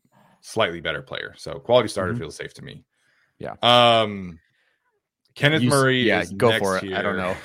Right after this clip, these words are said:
Speaker 2: <laughs> I don't know. You do it. <laughs>
Speaker 1: <laughs> You're gonna make me be the bad guy? Oh my
Speaker 2: Yeah.
Speaker 1: gosh.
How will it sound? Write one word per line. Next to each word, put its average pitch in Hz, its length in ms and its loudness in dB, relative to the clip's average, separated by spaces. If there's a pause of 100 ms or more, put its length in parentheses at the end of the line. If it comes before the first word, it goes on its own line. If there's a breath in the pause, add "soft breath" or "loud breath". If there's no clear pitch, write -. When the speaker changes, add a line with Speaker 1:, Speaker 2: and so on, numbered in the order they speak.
Speaker 2:
<laughs> 127 220 -4
I 123 120 4
don't 120 160 2
know. 104 200 2
You 113 180 -2
do 107 160 0
it. 123 240 -2 (140)
<laughs> - 0 -
Speaker 1:
<laughs> - 1900 0
You're 123 120 4
gonna 113 120 0
make 107 140 -2
me 113 140 -4
be 110 140 -4
the 98 120 -10
bad 95 240 -4
guy? 104 340 -4
Oh 90 120 -20
my 85 60 -20
Speaker 2:
Yeah. 85 180 -2
Speaker 1:
gosh. 73 240 -20